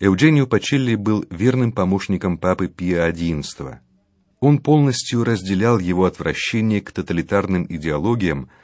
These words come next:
а также его попытки достичь хотя бы кратковременного договора с наиболее враждебными государствами, который гарантировал бы пусть даже минимальный уровень свободы для христиан.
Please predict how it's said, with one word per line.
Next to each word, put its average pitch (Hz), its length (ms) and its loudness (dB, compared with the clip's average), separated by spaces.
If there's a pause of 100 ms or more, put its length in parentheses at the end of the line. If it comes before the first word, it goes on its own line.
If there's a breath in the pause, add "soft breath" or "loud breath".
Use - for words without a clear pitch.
(240 soft breath)
а 98 240 0
также 98 360 -4
его 92 300 0
попытки 147 480 -4
достичь 107 460 -4
хотя 107 240 -4
бы 117 180 -2 (240 soft breath)
кратковременного 110 920 -2
договора 98 560 -2
с - 100 -10
наиболее 87 460 -2
враждебными 82 640 -4
государствами, 76 880 -8 (400)
который 98 360 2
гарантировал 82 760 0
бы 73 220 -6 (340 soft breath)
пусть - 260 -2
даже 113 300 -2
минимальный 107 840 2
уровень 95 380 -2
свободы 80 560 -4
для 76 160 -6
христиан. 78 580 -8